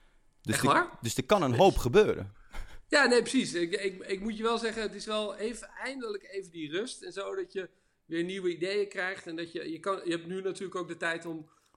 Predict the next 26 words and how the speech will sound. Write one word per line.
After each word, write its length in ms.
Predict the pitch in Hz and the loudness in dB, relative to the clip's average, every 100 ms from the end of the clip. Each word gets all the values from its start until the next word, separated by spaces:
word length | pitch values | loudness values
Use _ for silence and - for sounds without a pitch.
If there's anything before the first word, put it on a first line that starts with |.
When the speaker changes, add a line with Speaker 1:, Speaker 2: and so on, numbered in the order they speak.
| _ | _
Speaker 2:
eh, 340 | - 147 143 | -6 -4 -4
wat 240 | 135 147 - | -6 -8 -8
langer 580 | 151 151 190 170 156 151 | -4 0 0 0 -2 -4
naar 180 | 147 | -6
scripts 320 | 143 - 190 - | -8 -4 -4 -4
te 80 | |
kijken. 580 | 180 165 160 160 175 175 | -4 -4 -4 -6 -8 -8
En 260 | 147 147 143 | -10 -10 -12
ik 180 | 147 147 | -12 -4
denk 180 | 160 151 | -4 -2
dat 160 | 151 | -2
dat 280 | 165 156 - | 0 -2 -6
hopelijk 480 | - 123 185 170 151 | -4 2 2 2 -2
het 160 | - - | -2 -10
gevolg 400 | 135 120 165 139 | -8 0 0 0
is 140 | 135 | -6
van 120 | - | -6
deze 220 | 143 143 131 | -2 -2 -2
coronacrisis, 800 | 143 147 165 165 175 156 165 143 | -2 0 0 -2 -6 -6 -10 -10
is 100 | 131 | -6
dat 240 | 147 - _ _ _ _ | -6 -6 _ _ _ _
eindelijk 400 | - 156 170 160 | 0 2 4 2
al 160 | 156 156 | -2 -6
die 100 | 147 | -6
scripts 460 | 143 - 151 - | -8 -6 -6 -6
een 80 | - | -12